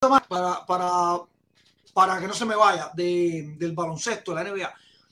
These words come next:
Después de dos juegos, viste dos juegos, viste tú, vio todo el mundo dos juegos. Después de dos juegos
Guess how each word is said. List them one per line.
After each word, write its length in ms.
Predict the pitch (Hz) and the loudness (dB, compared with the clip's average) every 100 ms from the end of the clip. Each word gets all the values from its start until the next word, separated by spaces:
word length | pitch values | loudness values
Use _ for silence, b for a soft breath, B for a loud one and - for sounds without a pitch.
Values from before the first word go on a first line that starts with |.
| _ | _
Después 560 | 160 233 247 - 302 330 | -2 2 2 2 4 6
de 60 | |
dos 120 | 330 262 | 8 6
juegos, 320 | 226 170 - - | 4 0 -4 -8
viste 200 | 180 220 | -4 0
dos 140 | 214 | 2
juegos, 320 | 220 202 170 - | 4 2 0 -6
viste 240 | 170 196 | -4 -4
tú, 280 | 196 285 330 | -2 0 2
vio 160 | 202 208 | 2 4
todo 160 | 208 | 2
el 60 | 196 | 2
mundo 220 | 208 180 | -4 -2
dos 100 | 165 | -2
juegos. 200 | 139 - | -4 -12
Después 480 | 147 190 - 220 247 | -10 -10 -8 -4 -2
de 60 | 254 | -2
dos 160 | 247 | -2
juegos 260 | 175 175 - | -4 -6 -10